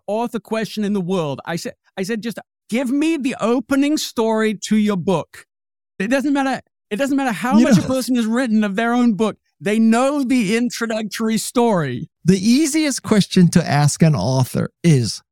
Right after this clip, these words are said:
Speaker 2: "What is your book about?" Now, I can tell you a story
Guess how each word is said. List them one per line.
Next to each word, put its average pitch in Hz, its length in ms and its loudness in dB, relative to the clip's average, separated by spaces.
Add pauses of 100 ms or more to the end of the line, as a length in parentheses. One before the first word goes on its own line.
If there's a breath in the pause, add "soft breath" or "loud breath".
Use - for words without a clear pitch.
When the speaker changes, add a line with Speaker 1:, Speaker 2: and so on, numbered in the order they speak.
(120)
Speaker 2:
"What 196 220 0
is 170 240 6
your 160 100 6
book 107 480 2
about?" 123 640 0 (260)
Now, 196 400 2
I 170 60 6
can 226 160 0
tell 269 160 -2
you 320 140 2
a 220 60 2
story 220 540 4